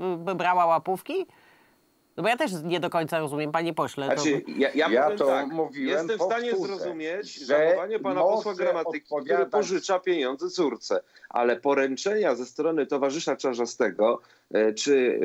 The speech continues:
Speaker 2: e, prezesa Kosiniaka-Kamysza kompletnie już nie rozumiem.
Speaker 1: No, ja przypomnę, że jednak
Speaker 3: To ja
Speaker 1: pan,
Speaker 3: nie
Speaker 1: pan
Speaker 3: powtórzę
Speaker 1: Kosiniak-Kamysz był w,
Speaker 3: kolejny
Speaker 1: w jednym
Speaker 3: raz.
Speaker 1: rządzie z panem Nowakiem.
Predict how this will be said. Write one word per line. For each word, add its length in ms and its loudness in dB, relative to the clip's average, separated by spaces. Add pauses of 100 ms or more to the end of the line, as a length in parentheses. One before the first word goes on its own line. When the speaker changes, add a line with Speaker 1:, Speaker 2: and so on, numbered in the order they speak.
(240)
Speaker 2:
e, 40 0
prezesa 480 2
Kosiniaka-Kamysza 1120 0 (100)
kompletnie 500 -2
już 160 -10
nie 80 -12
rozumiem. 280 -10 (180)
Speaker 1:
No, 60 -4
ja 140 2
przypomnę, 500 -2
że 120 -4
jednak 260 -2
Speaker 3:
To 60 -2
ja 80 4
Speaker 1:
pan, 120 0
Speaker 3:
nie 220 0
Speaker 1:
pan 220 2
Speaker 3:
powtórzę 280 -2
Speaker 1:
Kosiniak-Kamysz 760 2
był 160 2
w, 200 2
Speaker 3:
kolejny 360 2
Speaker 1:
w 40 -4
jednym 380 2
Speaker 3:
raz. 80 -2
Speaker 1:
rządzie 380 2
z 60 -8
panem 300 0
Nowakiem. 440 0